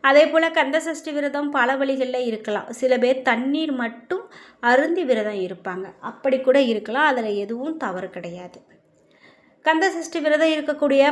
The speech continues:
பலருக்கும் இப்போ இந்த சந்தேகம் எல்லாம் தீர்ந்திருக்கும் அப்படின்னு நினைக்கிறேன். அதாவது, நம்ம ஏழு நாட்கள் இருக்கலாமா, பதினோரு நாட்கள் விரதம் இருக்கலாமா, ஆறு நாட்கள் விரதம் இருக்கலாமா, என்னால இத்தனை நாட்கள் இருக்க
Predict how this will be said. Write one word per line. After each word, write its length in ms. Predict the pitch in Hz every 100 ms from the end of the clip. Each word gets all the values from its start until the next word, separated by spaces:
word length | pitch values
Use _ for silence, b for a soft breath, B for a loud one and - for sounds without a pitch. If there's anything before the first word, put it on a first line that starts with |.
| 294
பலருக்கும் 580 | 262 254 285 285 269 277 285
இப்போ 240 | 254 254 254 269
இந்த 160 | 262 233 226
சந்தேகம் 500 | 220 226 277 285 254
எல்லாம் 240 | 220 226 262 -
தீர்ந்திருக்கும் 600 | 247 254 233 214 233 214
அப்படின்னு 320 | - 180 202 226
நினைக்கிறேன். 420 | 185 180 180 180 - B B B 254
அதாவது, 280 | 277 277 277
நம்ம 180 | 262 254 247
ஏழு 160 | 254 277 269
நாட்கள் 340 | 262 262 226
இருக்கலாமா, 500 | 214 214 214 214 214 214 208 -
பதினோரு 420 | 214 226 269 285 262
நாட்கள் 340 | 247 - 226 214
விரதம் 280 | 208 214 214
இருக்கலாமா, 500 | 202 208 202 202 208 202 B B B 226
ஆறு 160 | 269 339 320
நாட்கள் 340 | 269 254 240
விரதம் 240 | 214 208 214
இருக்கலாமா, 480 | 208 202 190 202 202 202 202
என்னால 320 | 214 247 269
இத்தனை 260 | 262 233 226 220
நாட்கள் 340 | 233 - 254 233
இருக்க 200 | 247